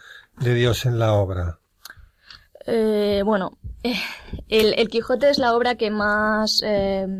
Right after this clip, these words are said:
Speaker 2: que más interés ha despertado desde un punto de vista crítico sobre lo religioso. Supongo que por la repercusión general sobre la obra, ¿no? Sobre la religión en, en, en el Quijote, sobre la presencia de Dios en el Quijote han escrito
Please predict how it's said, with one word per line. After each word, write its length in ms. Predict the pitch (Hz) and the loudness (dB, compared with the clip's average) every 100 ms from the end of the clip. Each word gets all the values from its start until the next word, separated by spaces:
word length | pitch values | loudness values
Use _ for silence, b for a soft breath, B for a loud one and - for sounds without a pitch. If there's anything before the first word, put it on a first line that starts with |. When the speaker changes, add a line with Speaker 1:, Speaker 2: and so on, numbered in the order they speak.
| 185 - - | -10 -12 -10
Speaker 2:
que 100 | - 202 | -6 -2
más 200 | 202 226 | -2 -2
interés 580 | 220 214 208 202 202 | -2 -4 -4 -6 -6
ha 60 | 208 | -6
despertado 760 | 196 - 202 190 202 196 202 190 | -8 -8 -10 -4 -2 0 0 0
desde 220 | 190 185 | -2 -2
un 80 | 202 | -2
punto 240 | 196 208 | 0 2
de 100 | 196 | 2
vista 600 | 208 185 220 196 196 185 180 - b b b _ | 2 0 0 0 0 -4 -6 -12 b b b _
crítico 500 | 202 254 240 - 214 | -2 -2 -2 -2 0
sobre 260 | 214 196 190 | 0 0 0
lo 80 | |
religioso. 720 | 185 196 208 240 240 - 233 B B B B _ - | 0 -2 -2 0 0 -2 -6 B B B B _ -10
Supongo 440 | - - 208 247 254 | -2 0 2 2 4
que 80 | 254 | 4
por 140 | 247 | 4
la 100 | 233 | 4
repercusión 580 | 220 214 226 214 220 220 | 2 0 -4 -4 -2 -4
general 320 | 240 220 208 | -2 0 0
sobre 280 | 214 214 208 | -2 -2 0
la 180 | 185 185 | 2 2
obra, 220 | 190 180 | 2 0
¿no? 140 | 190 214 | -2 -2
Sobre 260 | - 185 | -2 0
la 140 | 185 185 | 2 0
religión 460 | 180 190 - 214 | 0 -4 -2 0
en, 360 | 220 220 220 214 B B B B - | 2 2 2 0 B B B B -6
en, 1000 | 214 208 202 196 196 196 196 190 185 - | 0 2 2 2 0 -2 -2 -4 -4 -4
en 140 | 190 | -2
el 100 | 196 | -2
Quijote, 360 | 190 - 233 220 | -4 -2 0 0
sobre 220 | 220 202 | -2 0
la 80 | 190 | 0
presencia 480 | 190 - 214 226 208 | -2 -4 -4 0 0
de 80 | 208 | 2
Dios 180 | 202 214 | 0 0
en 80 | 208 | -2
el 80 | |
Quijote 360 | 196 202 214 208 | -2 -2 -2 -2
han 180 | 196 202 | -2 -2
escrito 720 | 196 - 214 - 208 202 190 | -4 -4 -6 -2 0 2 0